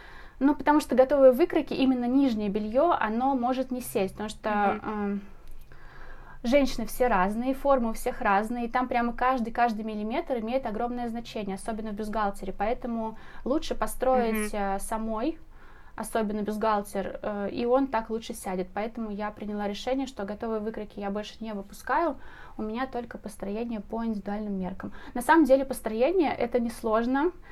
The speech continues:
Speaker 1: Те, кто вот новички, не бойтесь, это вообще, как бы, эт-, этому можно научиться.
Speaker 2: Я просто ходила тоже на конструирование, училась, э, офлайн, там было конструирование. А мне на самом
Speaker 1: Мгм.
Speaker 2: деле, я даже в девятом классе сдавала черчение, мне было легко,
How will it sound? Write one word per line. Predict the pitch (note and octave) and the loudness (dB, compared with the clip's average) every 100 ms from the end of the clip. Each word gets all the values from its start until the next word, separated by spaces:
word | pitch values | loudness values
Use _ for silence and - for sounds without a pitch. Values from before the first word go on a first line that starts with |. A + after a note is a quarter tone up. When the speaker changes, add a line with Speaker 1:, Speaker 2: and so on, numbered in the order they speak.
| - - | -18 0
Speaker 1:
Те, | B3 | 0
кто | A#3 - G#3+ | 0 -2 -2
вот | A3 | 0
новички, | A3+ A3 - D4+ | -2 -4 -4 0
не | D4 A#3+ | 2 2
бойтесь, | G#3 B3 D4 C4 | 4 4 4 -2
это | A3+ G#3+ | -4 -2
вообще, | A3 G#3+ - B3 G3+ F#3+ F#3 - - - - | -4 -4 0 2 2 0 -4 -10 -14 -16 -10
как | G#3+ G3 | -6 -4
бы, | F#3+ F#3 F#3+ G3+ - - - | -4 -2 -4 -8 -12 -14 2
эт-, | B3+ C4 - | 4 4 4
этому | D4 D#4 C4+ | 2 4 0
можно | A#3 C4 C4 | 2 2 0
научиться. | B3 B3 A#3+ - G#3 _ | -2 -4 -6 -8 -10 _
Speaker 2:
Я | G3 A3 | 0 0
просто | A3+ A3+ A#3 | 0 -6 -2
ходила | A#3+ G#3+ B3 A#3 | 0 2 0 -2
тоже | - A3 G#3+ G3 F3 - G3 | -2 -2 -2 -4 -6 -6 -10
на | G3 G#3 G#3 G3+ | -6 -4 -2 -2
конструирование, | F#3+ - A#3 A#3+ A#3 G3 G3 - | -4 -4 -2 -2 -2 -4 -6 -8
училась, | G#3 G#3 - G#3+ F#3+ - | -8 -8 -4 -2 -2 -4
э, | G3 - | -6 -4
офлайн, | F#3+ A3 B3+ G#4+ - - | -4 0 0 0 -6 -4
там | A#3 A3 | -2 0
было | G#3 | -2
конструирование. | G3+ G#3+ - A3 A#3 E4+ E4+ C#4+ A3+ F#3+ - - - | -4 -8 -6 -4 -2 -2 -2 -2 -4 -6 -8 -16 -10
А | F#3 G3+ | -6 -2
мне | G#3+ D#4 | 0 2
на | A4 | 0
самом | - D4+ C4+ | -2 -2 0
Speaker 1:
Мгм. | C4 | 2
Speaker 2:
деле, | C4+ G#3+ F#3+ | 2 2 0
я | F#3+ G#3+ A3 G3+ - | 0 0 2 0 -4
даже | G3 G#3 G3+ | -4 -4 -4
в | |
девятом | G3+ G#3+ G#3 | -4 -4 -4
классе | G3+ A3 G#3+ G#3 | -4 -4 -4 -6
сдавала | G#3 G#3 G#3+ | -4 -2 -4
черчение, | G#3 G#3 - B3+ F4 F4+ G3 F#3 | -4 -10 0 2 2 -2 -6 -6
мне | G3+ A3+ | -6 -6
было | C#4+ C#4 | -2 0
легко, | B3+ A#3 - G#3 F3+ | 0 -4 -8 -6 -6